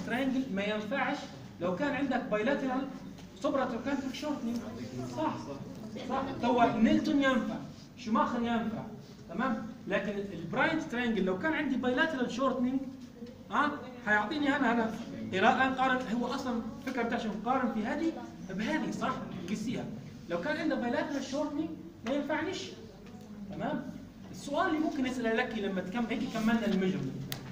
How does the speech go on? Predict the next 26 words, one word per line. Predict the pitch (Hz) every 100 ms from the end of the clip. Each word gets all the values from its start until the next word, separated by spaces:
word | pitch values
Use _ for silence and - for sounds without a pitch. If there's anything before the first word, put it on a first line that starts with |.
| - - - - -
في | 240
حد | 233 277
عنده | 240
سؤال | 196 190 233
في | 190
الميجرمنت؟ | 196 226 240 220 - - - - - - - - - 190
مرات | 311 359 359
يسألك | 302 269 233
سؤال، | - - 285 294 294 - -
شنو | - 320
ال | 339 -
causes | 269 294 311 285 277 - - -
of | 233 226
the | 214 311
supratrochanteric | 311 285 - 226 254 294 285 285 285 - - - - -
shortening؟ | 302 311 - - - - - - - - - - - - - - - -
شنو | 240 302
الأسباب | 294 226 - 196 233 285 277 - - -
الشورتنينج | - - 269 269 277 -
في |
السوبرا | - 269 247
تروكانتريك؟ | 240 240 277 254 - - 151
يعني | 156 - - - -
هذه | 233 247 214
الجريتر | - 226 220
تروكانتر، | 202 190 180 220 240 277